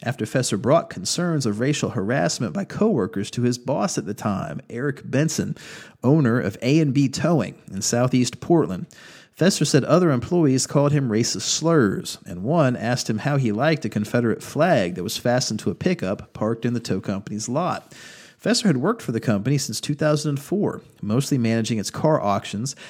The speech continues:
selling impounded, abandoned, and other cars. It was his job to record the amount of the sales,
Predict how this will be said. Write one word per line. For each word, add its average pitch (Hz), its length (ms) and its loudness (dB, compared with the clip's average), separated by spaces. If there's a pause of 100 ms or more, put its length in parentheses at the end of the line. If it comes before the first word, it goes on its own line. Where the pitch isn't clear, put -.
selling 151 380 2
impounded, 147 720 0
abandoned, 107 580 0
and 117 140 -6
other 101 200 -4
cars. - 560 -2 (720)
It 117 80 0
was 117 180 2
his 160 160 2
job 135 280 4
to - 100 -10
record 143 400 2
the 127 80 0
amount 113 220 0
of 95 60 -6
the 101 60 -6
sales, 165 440 -2